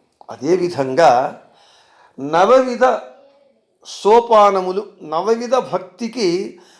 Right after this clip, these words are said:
నవవిధ సోపానములుగా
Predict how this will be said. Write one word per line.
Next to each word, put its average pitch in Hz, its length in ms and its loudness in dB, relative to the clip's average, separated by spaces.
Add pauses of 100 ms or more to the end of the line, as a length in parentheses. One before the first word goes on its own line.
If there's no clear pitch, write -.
(160)
నవవిధ 220 640 2
సోపానములుగా 208 1500 2